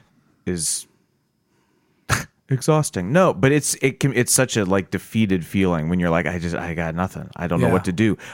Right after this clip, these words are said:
Speaker 1: I've got nothing, and there's more to do."
Speaker 2: Well,
Speaker 1: You know?
Speaker 2: yeah, and, you know, Jay and I were talking last night. Um,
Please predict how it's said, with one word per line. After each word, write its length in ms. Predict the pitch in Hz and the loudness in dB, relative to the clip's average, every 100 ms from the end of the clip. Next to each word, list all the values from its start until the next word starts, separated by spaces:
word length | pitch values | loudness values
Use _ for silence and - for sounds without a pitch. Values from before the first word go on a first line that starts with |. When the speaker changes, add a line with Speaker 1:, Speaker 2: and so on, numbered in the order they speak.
| - | -6
Speaker 1:
I've 120 | 95 | -2
got 140 | 98 104 | -2 0
nothing, 360 | 104 101 104 | 0 0 0
and 100 | 95 | 2
there's 160 | 92 87 | 0 0
more 400 | 95 101 107 107 | 0 2 4 2
to 260 | - - 123 | 0 0 2
do." 400 | 98 80 - - | 2 0 -2 -2
Speaker 2:
Well, 300 | 156 156 143 | 0 2 0
Speaker 1:
You 120 | - 170 | -2 -2
know? 180 | 180 185 | 0 2
Speaker 2:
yeah, 320 | 175 156 135 | 2 2 -2
and, 420 | 151 151 143 135 - | 0 0 0 -4 -4
you 140 | 156 | -2
know, 200 | 139 120 | 0 -2
Jay 300 | 110 - 143 | -6 -4 0
and 100 | 151 | 0
I 80 | 131 | -2
were 100 | 117 | -4
talking 340 | 117 123 120 120 | -6 -8 -6 -8
last 260 | 107 - | -10 -4
night. 340 | 147 147 127 - _ _ _ _ _ _ _ _ _ | 0 0 -2 -10 _ _ _ _ _ _ _ _ _
Um, 540 | 135 127 117 110 101 | -8 -8 -8 -10 -12